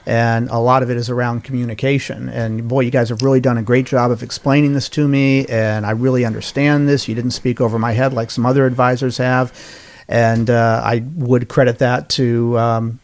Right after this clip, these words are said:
my previous experience of teaching and trying to understand where,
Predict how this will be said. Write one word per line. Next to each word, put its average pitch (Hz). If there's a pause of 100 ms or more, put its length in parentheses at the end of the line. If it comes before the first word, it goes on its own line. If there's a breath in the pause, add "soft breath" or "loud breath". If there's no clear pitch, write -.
(120)
my 135
previous 120
experience 120
of 110
teaching 139
and 117
trying 117
to 113
understand 120
where, 123